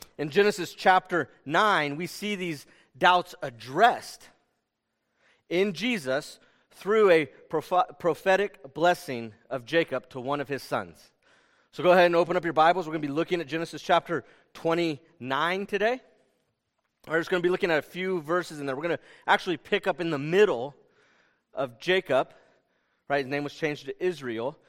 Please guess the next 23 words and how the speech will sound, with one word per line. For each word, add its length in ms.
of 160
Jacob's 440
blessing 800
to 280
his 220
children. 380
And 120
sometimes 640
blessing 500
may 100
not 360
be 220
the 120
right 220
word, 260
especially 360
if 100
you're 140
Reuben 580
or 220
Simeon 520
or 140
Levi. 500